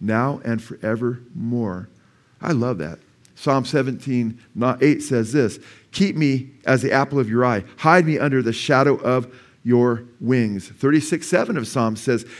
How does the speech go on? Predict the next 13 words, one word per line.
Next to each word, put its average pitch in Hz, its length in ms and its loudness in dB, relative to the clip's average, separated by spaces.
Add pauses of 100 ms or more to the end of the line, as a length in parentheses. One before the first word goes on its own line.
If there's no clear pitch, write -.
"How 151 140 6
excellent 208 420 4
is 185 140 6
thy 175 100 4
loving 170 280 4
kindness, 190 380 2
O 185 80 2
God! 175 300 4 (220)
Therefore 185 280 4
the 160 100 0
children 196 340 4
of 175 80 0
men 185 260 4